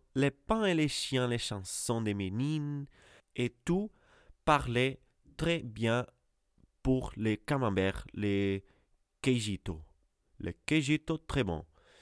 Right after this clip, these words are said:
Et Eh, bom, é isto. Eh, agora,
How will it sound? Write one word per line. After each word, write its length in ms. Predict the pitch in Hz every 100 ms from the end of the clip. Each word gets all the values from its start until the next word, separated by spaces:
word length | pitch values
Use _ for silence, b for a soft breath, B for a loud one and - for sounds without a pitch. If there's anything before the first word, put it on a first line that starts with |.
| b b b b -
Et 600 | 208 220 220 220 214 214 208 202 196 190 165 -
Eh, 300 | - 131 139
bom, 340 | 131 127 151 160 _ _ _ _ _ _ _ _ - -
é 80 | 127
isto. 340 | 98 - - - - _ _ _ b _
Eh, 260 | 98 98 95
agora, 280 | 98 101 87